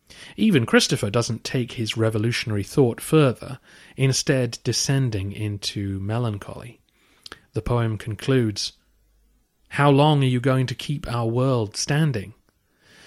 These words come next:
Unleash a quake or another deluge,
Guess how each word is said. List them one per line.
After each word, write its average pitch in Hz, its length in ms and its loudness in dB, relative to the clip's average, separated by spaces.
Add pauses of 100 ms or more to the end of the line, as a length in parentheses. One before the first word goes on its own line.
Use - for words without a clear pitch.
(140)
Unleash 170 420 8
a 165 60 2
quake 208 420 4
or 151 120 2
another 147 340 2
deluge, 123 760 2